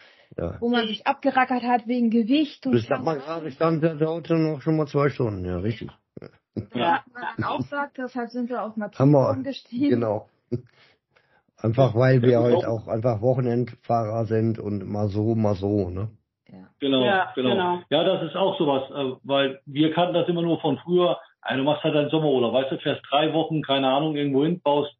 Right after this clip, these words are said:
Speaker 3: Wohnwagen,
Speaker 1: Ja.
Speaker 3: auf, fertig.
Speaker 1: Ja.
Speaker 3: Und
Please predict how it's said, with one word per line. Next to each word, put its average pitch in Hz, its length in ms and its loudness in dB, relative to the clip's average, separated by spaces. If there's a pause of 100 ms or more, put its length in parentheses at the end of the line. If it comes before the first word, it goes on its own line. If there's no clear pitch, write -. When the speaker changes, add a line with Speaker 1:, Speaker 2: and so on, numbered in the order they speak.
(120)
Speaker 3:
Wohnwagen, 143 460 0 (120)
Speaker 1:
Ja. - 80 -20 (520)
Speaker 3:
auf, 151 280 -4
fertig. 113 380 -2 (560)
Speaker 1:
Ja. 87 200 -4
Speaker 3:
Und 127 160 -2